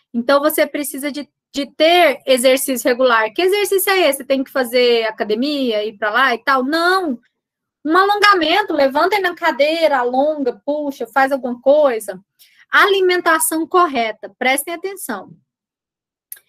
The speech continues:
Tem gente que dia de sábado fala assim, "Eu vou estudar a tarde inteira."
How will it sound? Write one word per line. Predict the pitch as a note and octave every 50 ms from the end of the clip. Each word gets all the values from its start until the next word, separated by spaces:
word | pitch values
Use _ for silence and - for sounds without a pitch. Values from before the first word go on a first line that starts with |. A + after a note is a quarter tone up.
| _ _ _ _ _ _ _ _ _
Tem | D#4 D#4 D#4 C#4
gente | - E4 E4+ F#4 - - -
que | - F4
dia | C#4 D#4+ D#4 B3+
de | -
sábado | - - - D4 D4 D#4 C#4+ D#4 C#4+ D#4+
fala | - - D4 C#4
assim, | D4 - - C#4
"Eu | C4 B3
vou | C#4+
estudar | D#4 D4+ - F4 C4+ D4 D4 D4
a | D4
tarde | - D#4+ D#4+ F#4 G#4+ G4 G4
inteira." | G#4 F#4+ - D4 A#3+ A3 G3+ G3+ G#3 - - -